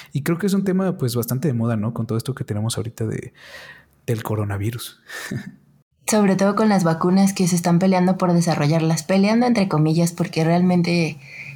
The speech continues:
Speaker 2: creo que la, la duda que existe entre ambos es si esta enfermedad fue creada en un laboratorio o,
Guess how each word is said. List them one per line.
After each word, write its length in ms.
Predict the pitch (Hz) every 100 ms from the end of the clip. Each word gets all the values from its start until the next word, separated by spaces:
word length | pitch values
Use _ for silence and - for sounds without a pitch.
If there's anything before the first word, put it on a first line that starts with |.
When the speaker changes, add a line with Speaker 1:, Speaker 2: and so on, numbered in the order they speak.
| -
Speaker 2:
creo 180 | 180
que 160 | 180 196
la, 340 | 175 147 147 151
la 180 | 180 175
duda 300 | 180 196 196
que 80 |
existe 340 | 170 - 170 180
entre 240 | 175 160
ambos 320 | 151 160 165
es 640 | 165 160 - - - - - _
si 280 | - 190 180
esta 300 | 170 165 180
enfermedad 640 | 170 185 165 151 156 156
fue 400 | - 165 156 - - - - -
creada 420 | 196 180 175 180
en 100 | 175
un 120 | 175
laboratorio 800 | 175 170 147 135 170 175 226 208
o, 300 | 165 143 139